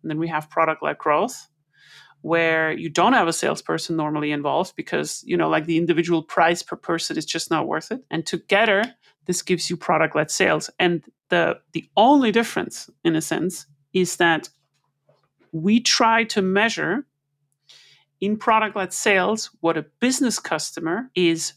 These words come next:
showing us that they do with the product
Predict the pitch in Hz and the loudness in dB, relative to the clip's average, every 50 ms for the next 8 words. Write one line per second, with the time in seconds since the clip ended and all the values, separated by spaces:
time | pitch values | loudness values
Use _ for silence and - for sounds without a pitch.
0 | _ - - - - - - 214 220 240 214 185 170 139 143 175 220 - - - | _ -8 -4 -2 0 2 4 4 6 4 4 2 2 0 0 -2 -2 -2 -6 -10
1 | - - - _ _ _ _ - - - - _ _ _ - 165 - - 170 165 | -10 -14 -18 _ _ _ _ -20 -20 -20 -20 _ _ _ -10 -8 -4 -2 -2 -2
2 | 160 - 180 185 185 175 165 - - - 160 160 180 226 233 214 - - 180 - | -2 -2 -2 0 0 0 0 -2 -4 -10 -6 0 2 2 2 0 -4 -8 -8 -6
3 | - - 180 156 156 185 262 254 - - - - | -2 0 2 2 4 2 0 -2 -4 -12 -18 -18